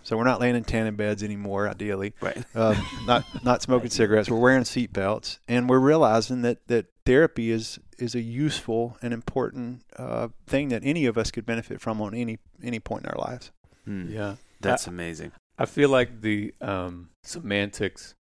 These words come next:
Speaker 3: like the words, are, are really fascinating because I, I feel like in the, in, in the little bit of time that I have been going to therapy, and Amy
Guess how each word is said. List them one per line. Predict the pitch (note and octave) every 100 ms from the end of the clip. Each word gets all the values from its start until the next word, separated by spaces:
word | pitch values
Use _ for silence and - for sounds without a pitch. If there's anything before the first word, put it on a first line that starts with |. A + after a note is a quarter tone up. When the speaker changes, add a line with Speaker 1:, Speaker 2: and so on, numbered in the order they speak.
| _ _
Speaker 3:
like | - -
the | G#2+
words, | G2+ G#2+ G2 F2+ F#2 - - _ _ _ _ _ _ _ _ -
are, | - -
are | G#2+ G2+
really | G2 A#2+ A2
fascinating | G2+ G#2+ F#2+ G2+ G#2+ F#2+ F#2 F2+
because | G2 G#2 F#2+ E2+ -
I, | - G2 _ _ _ _ G#2
I | A2
feel | A#2 - A2
like | G2 F#2+ F#2 -
in | F#2+
the, | F2+ F2+ -
in, | F#2 F2+ -
in | G#2 F#2
the |
little | F#2 G2+ F#2+
bit | F2+ F#2+
of | F2+ -
time | G2 F#2 F2+
that | F2
I | F2+
have | F#2+ G#2
been | F#2+ E2+ E2 _ _ _ _ -
going | F#2+ F#2
to |
therapy, | - F#2 F2+ - F#2 F2
and | E2+ - -
Amy | F#2 F#2 F#2 F2+